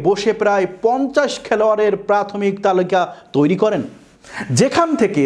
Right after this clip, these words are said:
ছাব্বিশ মেরিও ডি জেনিরোতে চূড়ান্ত তেইশ জনের তালিকা ঘোষণা করবেন আনচেলত্তি নিজেই, যেখানে বেশ কিছু চমক থাকবে বলে ধারণা করা হচ্ছে।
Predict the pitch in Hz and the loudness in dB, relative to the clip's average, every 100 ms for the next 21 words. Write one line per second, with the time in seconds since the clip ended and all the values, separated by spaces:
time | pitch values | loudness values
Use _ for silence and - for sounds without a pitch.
0 | 131 - 233 180 202 285 - - - - | 0 0 -2 0 0 0 -2 -10 -18 -14
1 | - 131 180 254 269 254 247 226 240 233 | -2 2 4 4 2 2 2 2 4 2
2 | 226 226 226 269 330 339 262 269 247 - | 2 -2 0 0 2 0 0 0 2 0
3 | 240 247 185 208 226 - 208 202 196 175 | 0 0 -2 -2 -2 -2 0 0 0 -2
4 | 160 185 170 170 170 170 135 - - 143 | -2 -2 0 0 0 -2 -4 -10 -4 -2
5 | 180 185 185 185 180 139 - 120 147 147 | 0 0 0 0 0 -2 -4 -2 0 2
6 | 208 104 - - _ - - - - - | 0 -2 -10 -20 _ -20 -20 -20 -8 0
7 | 185 240 254 170 240 247 269 254 240 208 | 2 2 2 2 2 2 0 0 0 0
8 | 226 247 - 233 226 233 220 170 208 208 | 0 -2 -2 -2 2 2 2 0 -2 -2
9 | 208 196 196 - | -4 -4 -6 -8